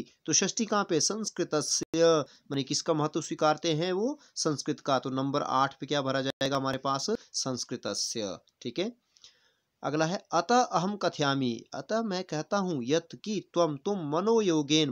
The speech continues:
मन लगा करके, संस्कृत भाषायाः कुरु, संस्कृत भाषा का करो, क्या करो? अध्ययनम,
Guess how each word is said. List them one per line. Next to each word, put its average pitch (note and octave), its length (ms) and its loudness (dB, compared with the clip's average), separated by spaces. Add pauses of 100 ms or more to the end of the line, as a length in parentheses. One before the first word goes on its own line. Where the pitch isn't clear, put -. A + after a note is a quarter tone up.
मन A3+ 220 0
लगा D3+ 280 0
करके, C#3+ 320 -6
संस्कृत D#3+ 420 -6
भाषायाः D3 580 -2
कुरु, D#3+ 260 -4
संस्कृत D3+ 360 -10
भाषा C#3 300 -4
का C#3+ 140 -4
करो, D3 300 -2
क्या D#3 220 -4
करो? F#3+ 340 -4 (300)
अध्ययनम, C3 680 0